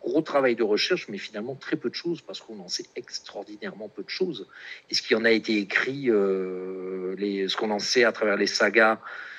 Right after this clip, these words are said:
euh, le Valhalla, le Ragnarok, et cetera, les fameux Eddas, hein, les, ces textes fondamentaux, hein, de, de, je,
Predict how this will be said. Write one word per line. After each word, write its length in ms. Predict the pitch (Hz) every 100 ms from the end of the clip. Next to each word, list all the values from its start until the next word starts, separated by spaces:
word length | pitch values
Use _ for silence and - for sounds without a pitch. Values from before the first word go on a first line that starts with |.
| - _
euh, 520 | 104 101 101 101 101
le 100 | 101
Valhalla, 440 | 104 107 107 113 117
le 100 | 113
Ragnarok, 600 | 98 104 104 101 113 107
et 120 | -
cetera, 400 | - 107 113 113
les 80 | 110
fameux 400 | 101 101 110 104
Eddas, 320 | 107 104 113
hein, 260 | 107 95 104
les, 220 | 98 95
ces 160 | 90 -
textes 320 | 110 - 98
fondamentaux, 680 | - 104 101 101 98 113 107
hein, 60 | 98
de, 520 | 95 92 92 90 92
de, 320 | 98 - -
je, 140 | -